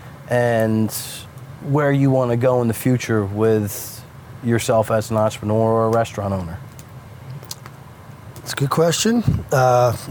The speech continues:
Speaker 2: been twenty, twenty-eight, twenty-nine years owning restaurants. I'm not fully sure I wanna go into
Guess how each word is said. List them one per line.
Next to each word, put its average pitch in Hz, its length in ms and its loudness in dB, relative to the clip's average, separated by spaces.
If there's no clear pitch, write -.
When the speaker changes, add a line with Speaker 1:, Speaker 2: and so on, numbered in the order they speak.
Speaker 2:
been 135 200 2
twenty, 156 720 4
twenty-eight, 151 380 2
twenty-nine 147 420 2
years 156 580 4
owning 156 260 4
restaurants. 160 800 2
I'm 117 240 -2
not 135 200 2
fully 147 220 2
sure 160 180 4
I 147 60 4
wanna 143 160 2
go 143 180 2
into 139 600 4